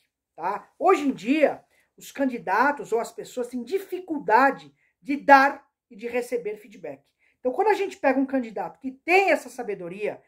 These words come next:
que tem essa capacidade de dar e de receber feedback, isso coloca certamente você à frente dos demais candidatos. Então, me diga um ponto fa-, forte, Matheus.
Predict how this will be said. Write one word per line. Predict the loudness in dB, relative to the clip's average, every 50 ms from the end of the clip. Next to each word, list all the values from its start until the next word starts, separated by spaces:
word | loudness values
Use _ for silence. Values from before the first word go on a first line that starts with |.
| _ _ _ _
que | _ -10 -10
tem | -4 _ 2 4 4 4
essa | 4 2 0 -2 -10
capacidade | -10 -6 -6 -6 -6 -4 -6 -6 -6 -6 -10 -12 -4 0 0 2 2 2 0 -4 -8 -20 _ _ _ _ _ _
de | _ -20 -20
dar | -4 0 2 4 6 6 4 4
e | 0
de | -4 -8
receber | -6 -6 -6 -4 -4 -6 -2 -2 -2 -2
feedback, | -4 -14 -20 -20 _ -4 -2 -2 -2 -2 -6 _ _ _ _ _ _
isso | -4 -4 -2 -2 -6 -8 -2
coloca | 2 4 4 6 6 4 2 2 2 -2 -10
certamente | -8 -4 -4 -4 -4 -6 -12 -12 -6 0 2 2 2 0 -4 -16 _ _ _ _ _ _
você | _ 4 4 4 4 4 6 6 6
à | 6 4 -2
frente | -4 -8 -2 -2 0 2 0 -2 -2 -4 -14 -16 -16 _ _ _ _ _
dos | -16 -10 -2
demais | -2 -2 0 -2 -4 -8 -10
candidatos. | -16 -18 -18 -18 -16 -14 -14 -14 -14 -16 _
Então, | _ 0 0 0 -2 -6 _ _ _ _
me | -4 4
diga | 4 4 4
um | 4 -4
ponto | -4 -4 -4 -4 -8 -12
fa-, | -4 -2 0 2 2 0 -2
forte, | -4 0 0 0 0 0 -4 -6
Matheus. | -8 -8 -6 -2 -2 -2 -2 -2 -6